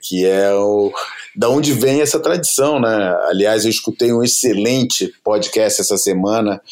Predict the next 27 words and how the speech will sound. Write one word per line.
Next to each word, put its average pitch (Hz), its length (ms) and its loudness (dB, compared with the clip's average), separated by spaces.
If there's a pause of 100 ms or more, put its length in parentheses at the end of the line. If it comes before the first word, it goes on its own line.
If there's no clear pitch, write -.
(720)
é, 95 520 2 (1900)
e 107 500 0
que, 101 720 0
que 95 640 0 (200)
exatamente 117 500 -2
sobre 113 180 0
o 110 60 -4
Kiss 123 340 -2
Moon, 120 320 0 (100)
cara. - 180 -6
Fiquei 104 340 -2
sabendo 104 440 0
uma 98 380 0
história 120 420 0
do 110 120 -2
Kiss 110 220 -4
Moon 117 200 2
que 120 80 -2
eu 110 60 0
nunca 113 680 2
soube, 107 480 0
cara. 85 220 -2
Um, 85 280 -4
sabe, 90 280 -2
um 92 40 0
negócio 95 380 -2
assim. 107 320 -4